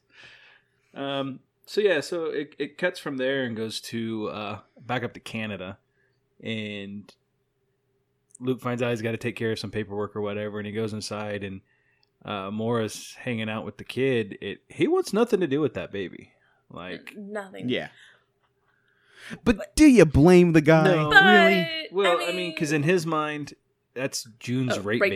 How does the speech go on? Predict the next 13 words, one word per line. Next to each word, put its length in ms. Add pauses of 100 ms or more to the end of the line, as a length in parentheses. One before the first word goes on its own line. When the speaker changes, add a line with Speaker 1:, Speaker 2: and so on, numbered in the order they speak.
(100)
Speaker 1:
baby. 200
Speaker 2:
child. 360
Rape 220
Speaker 1:
You 80
know, 140
Speaker 2:
child. 200
Speaker 1:
he 60
doesn't. 320 (2500)
Speaker 3:
Yeah, 260
well, 200
yeah, 160
and, 180
like, 260